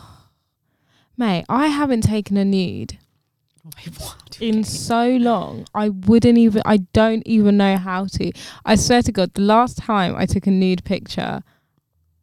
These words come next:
Speaker 1: legit was, like, twenty nineteen, maybe, if that.
Speaker 2: I mean, it makes sense. So pre-pandemic.
Speaker 1: Yeah.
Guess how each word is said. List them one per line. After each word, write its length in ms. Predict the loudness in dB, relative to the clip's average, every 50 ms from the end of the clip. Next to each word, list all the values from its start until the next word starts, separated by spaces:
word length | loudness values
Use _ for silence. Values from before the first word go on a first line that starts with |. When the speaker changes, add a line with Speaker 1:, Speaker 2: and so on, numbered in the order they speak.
| _ _ _ _ _ _ _ _ _ _ _ _ _ _ _ _ _ _
Speaker 1:
legit 580 | -2 0 2 2 2 0 2 0 0 0 0 -4
was, 240 | -4 -4 -2 -2 -2
like, 260 | -2 -2 -2 -4 -6 -10 -18 _ _ _
twenty 440 | -6 -6 -4 -2 0 0 0 0 -2
nineteen, 640 | -4 -4 -4 -4 -4 -6 -6 -6 -6 -8 -8 -10 -8
maybe, 540 | -6 -6 -4 -4 -4 -6 -6 -8 -8 -8 -8
if 180 | -6 -8 -6 -6
that. 260 | -6 -8 -8 -8 -12 -14 _
Speaker 2:
I 60 | -12 -10
mean, 180 | -8 -6 -6
it 40 | -6
makes 220 | -8 -8 -10 -10
sense. 240 | -12 -14 -16 -16 -16
So 140 | -16 -16 -16
pre-pandemic. 680 | -14 -14 -16 -14 -14 -16 -18 -18 -16 -16 -16 -16 -18 -20 _ -8
Speaker 1:
Yeah. 420 | -4 -2 -2 -2 -2 -4 -8 -12